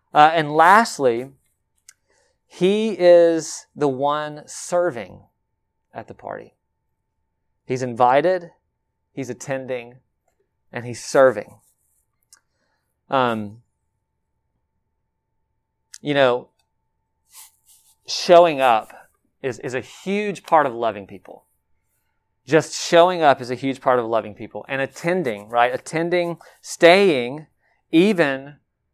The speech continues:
when it's a bit awkward and when the fun is over. Like,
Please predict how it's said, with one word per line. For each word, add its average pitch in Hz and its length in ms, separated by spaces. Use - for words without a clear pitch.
when 156 160
it's 156 140
a 151 60
bit 147 180
awkward 131 500
and 135 140
when 139 100
the 131 80
fun 135 340
is 127 160
over. 101 320
Like, 117 400